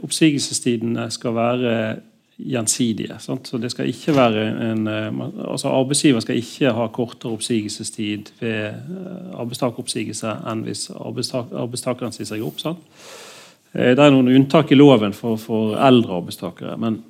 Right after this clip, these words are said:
men, eh, det skal være gjensidighet, og det innebærer at, eh, en sånn bindingstid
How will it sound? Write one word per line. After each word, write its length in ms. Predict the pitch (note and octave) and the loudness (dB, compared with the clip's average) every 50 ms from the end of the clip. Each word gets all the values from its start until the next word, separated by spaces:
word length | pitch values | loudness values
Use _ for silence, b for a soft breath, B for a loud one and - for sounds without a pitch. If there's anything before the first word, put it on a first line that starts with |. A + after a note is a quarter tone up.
| _ - D4 B3+ F#3 | _ -20 -20 -14 -10
men, 200 | D3 C3+ B2+ B2 | -8 -6 -4 -4
eh, 260 | B2 B2 B2 B2 B2 | -2 -2 -2 -2 -4
det 200 | C#3 C#3+ C#3+ C#3+ C#3 | -4 -2 -2 -2 0
skal 120 | - C#3 | 2 4
være 220 | C3 C3+ C#3 C#3 C#3 | 6 8 8 8 8
gjensidighet, 640 | B2+ A#2 - - B2 A#2 G#2+ G2+ G2 F2 - - | 6 6 2 0 2 0 2 0 -2 -4 -6 -6
og 60 | C3+ B2+ | -4 0
det 220 | D#3 D#3+ D3+ C3 | 2 4 4 4
innebærer 480 | B2 B2 C3+ C#3+ E3 D#3 C#3+ B2+ A2+ A#2 | 4 2 4 6 6 6 6 4 2 -2
at, 180 | A2 G#2+ - - | -2 -4 -6 -4
eh, 220 | B2 A#2 A#2 A2+ A2+ A2+ B B B B B B B B _ - | -2 0 0 -2 -2 -6 B B B B B B B B _ -10
en 60 | D#3+ | -2
sånn 180 | D3+ C#3+ A#2 | 0 0 4
bindingstid 880 | A2+ B2+ B2 B2+ C3+ C#3 D3 D3 C#3+ C#3+ - - - G#2+ G2+ G2+ G#2 G#2 | 6 6 6 8 8 8 8 8 6 4 0 -2 -4 -6 -4 -4 -6 -8